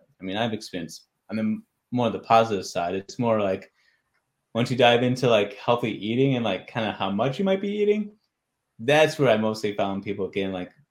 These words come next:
pretty, you know, different opinions. Like, I remember this one, I said, "Yeah," just 'cause someone had, like, a plate of, like, a lot of protein, and the, the guy was, you know, the guy's still working on losing weight, so I'm just like, "Hey, you might wanna be a little bit careful how much protein you have, because unless you're really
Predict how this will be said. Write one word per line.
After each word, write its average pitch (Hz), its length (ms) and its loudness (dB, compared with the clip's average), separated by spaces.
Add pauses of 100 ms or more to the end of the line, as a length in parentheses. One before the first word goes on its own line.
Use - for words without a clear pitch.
(100)
pretty, 95 420 -8 (440)
you 90 100 -10
know, 87 300 -6 (140)
different 110 280 -2
opinions. 92 640 -8
Like, 92 260 -8 (460)
I 98 40 -8
remember 107 280 0
this 104 140 -4
one, 110 200 2
I 101 40 -2
said, 101 220 -2
"Yeah," 107 180 2
just - 240 -10 (360)
'cause 113 100 -10
someone 120 200 0
had, 113 100 4 (100)
like, 107 100 -2
a - 40 -16
plate 107 180 0
of, 101 140 -4
like, 92 340 -2 (500)
a 98 40 -4
lot 113 240 2
of 101 80 -4
protein, 180 680 0 (920)
and 110 240 0
the, 101 280 -4
the 120 80 -4
guy 127 300 4
was, 110 480 2
you 143 60 -2
know, 120 80 -2
the 120 80 0
guy's 135 200 4
still 123 160 2
working 120 240 0
on 104 120 -2
losing 104 200 -4
weight, 135 200 0
so 113 80 -2
I'm 95 80 -4
just - 100 -14
like, 90 140 -8
"Hey, 107 200 -2
you 95 60 -8
might 98 120 -8
wanna 98 140 -6
be 95 80 -2
a - 40 -2
little 95 120 -4
bit - 160 -8
careful 123 280 -4
how 92 60 -6
much - 200 -16
protein 170 380 -4
you 92 60 -6
have, 98 160 -4
because 107 200 -6
unless 107 300 -6
you're 104 100 -6
really 98 220 -2